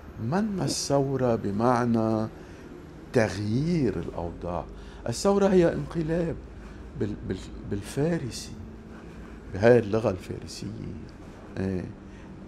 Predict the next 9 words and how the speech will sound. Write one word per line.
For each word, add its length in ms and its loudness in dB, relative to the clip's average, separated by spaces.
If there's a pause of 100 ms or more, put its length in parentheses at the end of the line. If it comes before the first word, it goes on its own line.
(340)
كلمة 280 4
ثورة 680 2 (880)
هي 160 0
كلمة 340 -2
عربية، 760 -4 (680)
انقلاب، 880 -4 (500)
بدك 280 -6
تقلب 400 -4 (180)
الوضع 400 -4